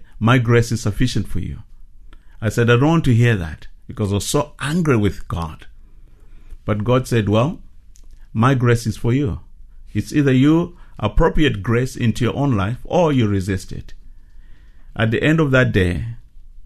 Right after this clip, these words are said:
I surrendered to Jesus, said, "God, I'm sorry for my bitterness and anger. And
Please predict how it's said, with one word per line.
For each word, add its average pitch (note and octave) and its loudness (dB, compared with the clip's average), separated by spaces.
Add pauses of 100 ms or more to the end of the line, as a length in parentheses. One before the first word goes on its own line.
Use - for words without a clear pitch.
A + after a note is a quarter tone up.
(340)
I A#2+ 4
surrendered A2 0
to G#2+ 0
Jesus, E2+ -2
said, G2 -2
"God, A#2 0
I'm G2+ -2
sorry A2+ 0
for G#2 -2
my A2+ 2
bitterness A#2+ 2
and G2+ -2
anger. F2 -6 (1080)
And G2+ 0